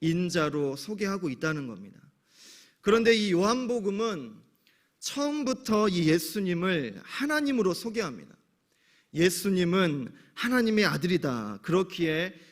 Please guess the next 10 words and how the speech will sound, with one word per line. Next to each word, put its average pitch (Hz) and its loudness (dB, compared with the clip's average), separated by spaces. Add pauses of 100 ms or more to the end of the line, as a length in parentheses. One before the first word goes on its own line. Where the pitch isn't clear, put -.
(160)
하나님이시다라고 180 -4
소개하고 240 -4
있다는 160 -4
겁니다. 78 -14 (880)
예수님은 233 6
처음부터 247 2
아버지 220 2
하나님과 208 2
함께 233 -4
계셨고 170 -6